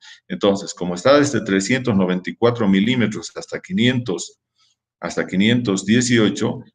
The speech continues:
por lo tanto, el quinientos cuatro punto nueve está dentro de ese,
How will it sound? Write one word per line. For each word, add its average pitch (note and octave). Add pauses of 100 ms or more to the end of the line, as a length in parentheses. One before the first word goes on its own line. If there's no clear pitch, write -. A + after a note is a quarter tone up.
por B2
lo D#3+
tanto, B2
el G2
quinientos G#2+
cuatro A#2
punto G#2+
nueve G#2
está A#2+
dentro A#2
de D#2+
ese, F#2